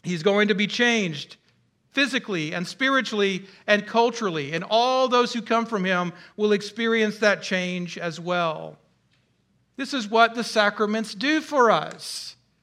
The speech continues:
We just witnessed three children receive baptism.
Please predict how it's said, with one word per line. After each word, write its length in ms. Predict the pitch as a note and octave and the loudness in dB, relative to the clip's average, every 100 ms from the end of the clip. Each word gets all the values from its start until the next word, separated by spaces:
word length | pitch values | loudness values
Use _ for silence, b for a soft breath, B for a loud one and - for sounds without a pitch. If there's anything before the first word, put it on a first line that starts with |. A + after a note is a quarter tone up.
| _ _ _ - | _ _ _ -12
We 100 | G3 | -4
just 260 | G#3 G3+ | -2 0
witnessed 640 | G#3 G#3 G3 E3+ - - - | 0 0 -2 -4 -6 -14 -20
three 300 | F3+ G3+ G#3 | -14 -6 -4
children 580 | G3+ A3 A3 F3 E3+ D#3 | -2 0 0 0 -4 -6
receive 460 | D#3+ D#3 F#3+ F#3 D#3+ | -8 -8 -6 -6 -2
baptism. 680 | G3 G#3 G3+ D3+ C3 B2+ | 0 0 -2 -10 -10 -18